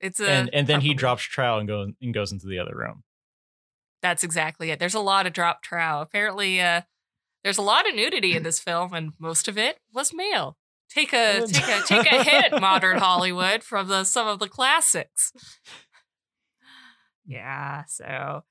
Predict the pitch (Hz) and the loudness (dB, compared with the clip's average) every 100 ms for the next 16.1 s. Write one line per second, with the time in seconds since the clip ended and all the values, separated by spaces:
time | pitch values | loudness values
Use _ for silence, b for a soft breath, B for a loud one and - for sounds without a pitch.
0 | _ 202 190 - 175 165 165 - 165 175 | _ -10 -8 -4 -6 -4 -8 -6 -8 -8
1 | 190 175 165 180 - _ 180 175 185 185 | -2 0 0 -4 -8 _ -12 -2 0 2
2 | 190 180 - 180 - 180 170 175 _ 196 | 0 -4 -4 -6 -2 -2 -2 -4 _ -6
3 | 180 175 170 165 160 170 190 170 165 160 | -6 -4 -6 -6 -6 -6 -8 -6 -6 -6
4 | 165 160 165 175 208 _ _ 170 165 165 | -14 -10 -8 -8 -10 _ _ -8 -6 -2
5 | 196 220 247 262 262 226 220 - - 233 | 0 0 0 0 0 0 -2 -4 -8 -10
6 | 285 277 151 - 233 240 214 214 233 254 | -6 -4 0 2 2 0 -2 2 0 0
7 | - 196 190 196 190 190 _ - 208 359 | -2 0 0 0 -4 -10 _ -4 0 0
8 | - _ _ 269 311 381 294 294 320 - | -4 _ _ -2 -2 -2 -6 -4 -6 -8
9 | - 196 196 214 233 226 214 214 185 - | -8 -2 0 0 -4 -2 -2 0 -2 -2
10 | 214 208 - 151 143 139 131 - _ _ | -4 -6 -6 -6 -4 -8 -12 -14 _ _
11 | _ _ _ - 220 170 214 247 156 110 | _ _ _ -4 0 2 4 4 4 2
12 | - 185 170 160 185 170 175 170 175 170 | -2 0 2 0 -4 -2 0 0 0 -2
13 | 156 170 175 165 156 160 160 131 127 127 | 0 0 0 -2 -2 0 2 2 0 -4
14 | - - 139 - - 143 135 123 110 117 | -6 -8 -8 -8 -4 -2 0 -2 -4 -8
15 | - - 123 120 127 120 117 117 117 113 | -8 -8 -2 -2 0 0 2 0 -4 -6
16 | 110 | -10